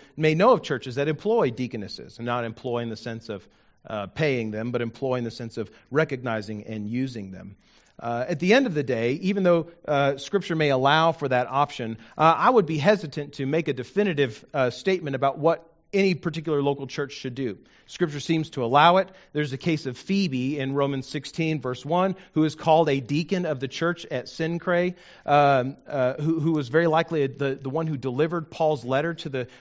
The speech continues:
church in Rome. All of that to say, I'm, I'm not a hundred percent sure what we should do with this, and I think most churches should discuss it together and with their elders as to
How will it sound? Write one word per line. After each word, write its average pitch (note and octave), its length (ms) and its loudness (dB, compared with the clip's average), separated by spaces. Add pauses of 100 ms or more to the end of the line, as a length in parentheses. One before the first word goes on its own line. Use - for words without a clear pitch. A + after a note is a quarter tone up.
church E3+ 340 -2
in C3 220 -6
Rome. D3 380 0 (340)
All A3 160 10
of G3+ 80 4
that G3 160 6
to D#3+ 60 -8
say, F3 280 2
I'm, A3 260 4 (140)
I'm A#3+ 160 6
not A3 160 8
a F#3 60 4
hundred G#3 200 4
percent D#3+ 320 -6
sure D3 240 2
what F3+ 240 2
we E3+ 120 2
should C3+ 180 -8
do B2+ 100 -4
with B2 120 -2
this, D#3 180 -4
and E3 100 -2
I D#3 60 0
think E3+ 180 -4
most G#3+ 280 2
churches D#3+ 320 -4
should C#3 340 -2 (240)
discuss G3 500 0
it D#3 160 -6
together D#3 460 2
and C3+ 140 0
with D#3 140 0
their C3+ 180 2
elders C#3+ 400 0
as C#3 140 -10
to C3 200 -6